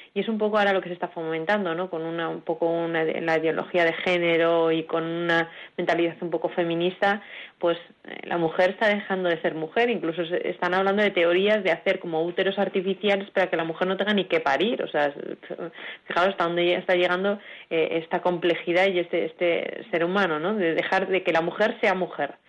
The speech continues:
O sea, y, y, y realmente, pues, estamos perdiendo todo, estamos perdiendo nuestra dignidad, nuestro ser femenino,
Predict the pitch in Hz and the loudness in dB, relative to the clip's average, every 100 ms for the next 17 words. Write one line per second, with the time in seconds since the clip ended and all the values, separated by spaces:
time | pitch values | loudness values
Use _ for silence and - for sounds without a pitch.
0 | - - - _ - 156 - - - 156 | -20 -20 -20 _ -6 -4 -4 -8 -10 -10
1 | - 165 165 156 156 165 180 185 240 208 | -8 -8 -2 0 0 2 0 2 0 0
2 | - 160 156 165 - 208 208 226 226 190 | -6 -6 -4 -4 -2 -2 0 2 2 2
3 | 175 285 190 170 175 - 175 190 226 202 | 2 2 0 -2 -2 -2 0 0 0 -2
4 | - 175 156 - 165 156 - 175 240 226 | -2 -2 -2 -2 -4 -2 0 2 2 0
5 | - 185 - 175 175 - - - - 190 | -2 -4 0 2 0 -4 -16 -18 -4 0
6 | 185 180 196 | 2 4 4